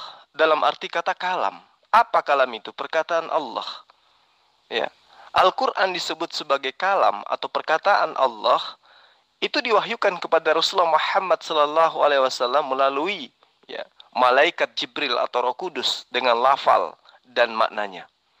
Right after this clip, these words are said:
Jadi Al-Quran sebagai kitab Allah menempati posisi sebagai sumber pertama dan utama dari seluruh ajaran Islam dan berfungsi sebagai petunjuk atau pedoman bagi umat manusia dalam mencapai keheba-,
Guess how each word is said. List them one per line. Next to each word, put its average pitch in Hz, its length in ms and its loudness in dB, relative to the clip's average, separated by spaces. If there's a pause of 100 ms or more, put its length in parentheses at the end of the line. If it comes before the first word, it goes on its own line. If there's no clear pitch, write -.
(420)
Jadi 285 240 0
Al-Quran 240 480 0
sebagai 190 400 -4
kitab 202 400 -4
Allah 135 400 0 (540)
menempati 196 500 0
posisi 214 400 -4
sebagai 196 400 -4
sumber 220 320 -4
pertama 185 480 0
dan 151 160 -2
utama 170 400 0
dari 147 160 -2
seluruh 220 640 -2
ajaran 156 320 2
Islam 135 560 -4 (480)
dan 151 240 0
berfungsi 196 480 -6
sebagai 156 380 -6
petunjuk 220 480 -10
atau - 240 2
pedoman 147 420 0
bagi 131 160 0
umat 127 320 0
manusia 131 560 -4 (320)
dalam 131 320 2
mencapai 143 400 0
keheba-, 123 560 2